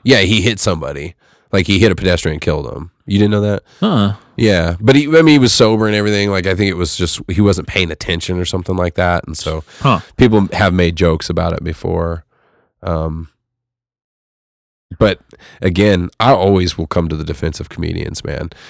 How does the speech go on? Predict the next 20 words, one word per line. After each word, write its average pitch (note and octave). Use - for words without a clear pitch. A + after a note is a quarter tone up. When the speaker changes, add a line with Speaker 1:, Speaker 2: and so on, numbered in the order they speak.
Speaker 1:
because F#2+
it's G#2
art. C3+
Like, -
they G#2+
gotta D3+
be C#3+
able D3
to C3+
say D3
whatever D3
the C3
fuck C3+
they B2
want. B2
And F#2+
I G2
just A#2+
felt A#2
like F2